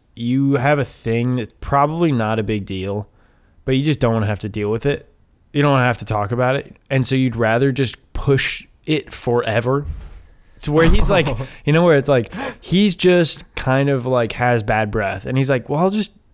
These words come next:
Speaker 1: have her never sleep over." <laughs> And then I'll
Speaker 2: Yeah.
Speaker 1: never have to deal with that. Like, it's probably way smaller than you think it is.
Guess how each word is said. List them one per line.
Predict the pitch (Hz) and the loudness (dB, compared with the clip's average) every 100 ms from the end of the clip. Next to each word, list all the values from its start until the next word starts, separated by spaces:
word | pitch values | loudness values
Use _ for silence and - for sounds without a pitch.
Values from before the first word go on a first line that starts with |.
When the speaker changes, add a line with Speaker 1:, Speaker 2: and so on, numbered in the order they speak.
| - | -10
Speaker 1:
have | - 165 | -6 -2
her | |
never | 165 165 160 | 0 0 0
sleep | 151 165 160 | -2 -4 -4
over." | - 165 | 0 2
<laughs> | - - | 2 2
And | - 226 165 190 | 2 2 2 4
then | |
I'll | 202 196 | 4 6
Speaker 2:
Yeah. | - | 6
Speaker 1:
never | 180 180 220 | 4 4 4
have | 190 196 | 4 2
to | 170 | -2
deal | 151 170 | 0 2
with | 151 - | 2 -2
that. | 110 - - | -6 -6 0
Like, | 196 196 | 0 2
it's | 208 | -2
probably | 302 240 202 254 254 233 | 0 2 4 2 2 0
way | 135 117 131 143 165 | 0 2 2 4 4
smaller | 175 - 143 147 143 131 | 2 0 0 0 0 0
than | 131 | -2
you | 131 | -2
think | 131 135 135 | -4 -8 -4
it | 160 | -2
is. | 170 | -4